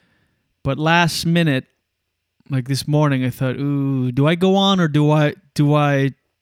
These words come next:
take the day off?" And I thought, "Well, let me go on and do a short episode. Let's just say hi. Hi, everyone." Uh, and 'cause I think something is better than nothing.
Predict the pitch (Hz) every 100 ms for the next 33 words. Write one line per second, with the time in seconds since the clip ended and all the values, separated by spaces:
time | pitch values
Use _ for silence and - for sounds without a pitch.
0 | - 156 135 127 127 120 117 - 160 185
1 | 180 180 175 214 202 185 175 175 160 147
2 | 147 135 - 170 147 131 131 - 117 123
3 | 123 139 - 135 120 107 127 123 127 131
4 | 131 131 135 _ _ 127 139 156 139 123
5 | 117 117 120 - _ - - - - -
6 | _ _ _ _ _ _ _ 120 113 110
7 | 113 107 _ 139 127 127 127 123 - -
8 | - _ _ _ _ 165 165 175 214 -
9 | 160 151 151 135 123 123 120 113 113 113
10 | 107 117